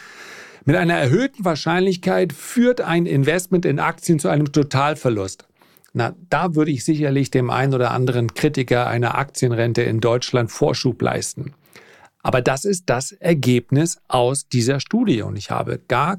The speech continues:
keinen Zweifel daran, dass es genau so gewesen ist. Die Lebensdauer, das bleibt, ist im Übrigen auch ganz leicht nachzuvollziehen für jeden.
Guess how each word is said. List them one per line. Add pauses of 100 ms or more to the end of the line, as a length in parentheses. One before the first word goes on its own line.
keinen
Zweifel
daran, (280)
dass
es
genau
so
gewesen
ist. (1160)
Die
Lebensdauer,
das (160)
bleibt, (440)
ist
im
Übrigen
auch
ganz
leicht
nachzuvollziehen
für
jeden.